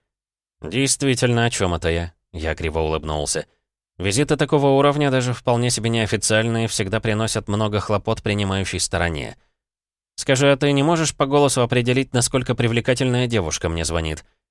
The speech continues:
«К сожалению, я не владею подобными умениями. Они бы очень неплохо облегчали жизнь, не правда ли?» «Ты удивительно проницателен, впрочем, как и всегда».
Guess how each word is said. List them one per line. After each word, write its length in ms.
«К 60
сожалению, 760
я 300
не 160
владею 480
подобными 480
умениями. 640
Они 200
бы 140
очень 360
неплохо 420
облегчали 540
жизнь, 460
не 100
правда 420
ли?» 120
«Ты 100
удивительно 500
проницателен, 800
впрочем, 420
как 160
и 40
всегда». 440